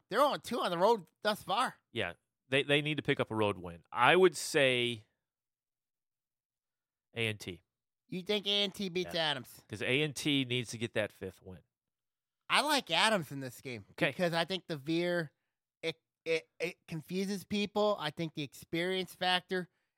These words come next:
Speaker 1: Adams has a ton of experience. Um, I think, I think Tony Petrinos has, has Tim Connolly's number here, um, in this series.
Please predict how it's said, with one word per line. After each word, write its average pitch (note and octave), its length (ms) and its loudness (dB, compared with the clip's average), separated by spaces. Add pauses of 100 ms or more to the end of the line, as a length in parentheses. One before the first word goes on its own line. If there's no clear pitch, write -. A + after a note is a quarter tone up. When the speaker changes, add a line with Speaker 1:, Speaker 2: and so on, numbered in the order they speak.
(160)
Speaker 1:
Adams E3+ 320 2
has F3+ 120 -6
a F3 80 -6
ton F3 240 -2
of E3 100 -4
experience. E3+ 840 -4 (120)
Um, C#3 540 -4 (920)
I E3 100 2
think, G#3 260 -4 (220)
I D3 120 -2
think G#3 300 -6
Tony F#3+ 260 2
Petrinos F3 540 -4
has, D#3+ 340 -2
has E3 220 0
Tim D#3+ 200 -8
Connolly's D#3 480 -4
number D3 300 -4
here, C#3 240 -8 (280)
um, C#3+ 520 -2 (960)
in D3 180 -2
this C#3+ 180 -6
series. D#3+ 580 -4